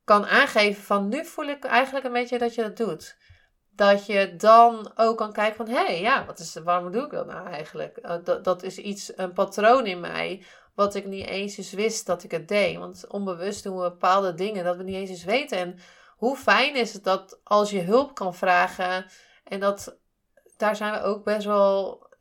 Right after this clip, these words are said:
hier in Nederland is dat ook wel, we kunnen geen hulp vragen. En dan ga, ga ik het over één kam scheren hoor, maar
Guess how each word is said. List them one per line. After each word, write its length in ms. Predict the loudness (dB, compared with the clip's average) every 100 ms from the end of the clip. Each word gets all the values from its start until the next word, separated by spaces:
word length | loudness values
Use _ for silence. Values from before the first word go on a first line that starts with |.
| -8
hier 160 | -6
in 100 | -4
Nederland 400 | -4 -4 -4 -6
is 120 | -8
dat 160 | -8 -8
ook 180 | -8 -8
wel, 320 | -6 -6 -6
we 280 | -8 -10 -8
kunnen 200 | -8 -8
geen 120 | -8
hulp 240 | -6 -8
vragen. 380 | -6 -8 -6 -8
En 80 | -8
dan 160 | -8 -4
ga, 260 | -4 -4
ga 220 | -8 -8
ik 60 | -8
het 120 | -6
over 160 | -10 -10
één 180 | -14 -8
kam 220 | -8 -8
scheren 320 | -12 -10 -10
hoor, 100 | -8
maar 220 | -8 -10